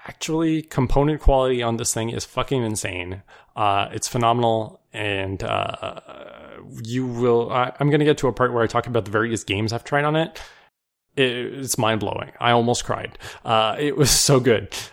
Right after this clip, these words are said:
Um, moving on to four eighty p output reliability. Uh, so, like I mentioned, on S L G in a Box, I wanted to output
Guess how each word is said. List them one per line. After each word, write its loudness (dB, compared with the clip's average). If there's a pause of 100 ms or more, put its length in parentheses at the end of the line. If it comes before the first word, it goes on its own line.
(220)
Um, 0 (420)
moving 4
on 6
to -6
four 2
eighty 2
p -2
output 0
reliability. 2 (420)
Uh, 0 (600)
so, 4 (120)
like 0
I 0
mentioned, 0
on 0
S 2
L 2
G 0
in 2
a 0
Box, 2
I -4
wanted 2
to 0
output 0